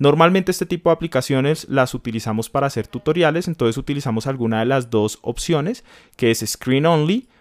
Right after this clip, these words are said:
o Screen más Cam. Vamos a hacer el tutorial con Screen más Cam porque finalmente,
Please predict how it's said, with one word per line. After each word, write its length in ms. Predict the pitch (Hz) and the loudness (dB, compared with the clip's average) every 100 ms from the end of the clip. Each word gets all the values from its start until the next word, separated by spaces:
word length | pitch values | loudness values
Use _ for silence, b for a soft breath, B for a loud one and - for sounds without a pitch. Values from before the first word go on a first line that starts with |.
| _ 127 | _ 2
o 120 | 123 | 2
Screen 320 | - 113 104 | 2 2 2
más 200 | 101 - | 0 -2
Cam. 260 | - - - 123 | -6 -8 -6 -2
Vamos 180 | 139 | 0
a 40 | 180 | 2
hacer 120 | 147 | 2
el 80 | 131 | 0
tutorial 320 | 147 160 120 | 0 2 2
con 160 | 139 151 | 0 -4
Screen 400 | - 117 113 - | -2 -2 -2 -2
más 300 | 123 127 - | -2 -2 0
Cam 260 | 185 202 | 2 2
porque 280 | 202 - 196 | 0 -2 -2
finalmente, 720 | - 190 175 170 165 139 160 | 0 2 2 2 0 0 -2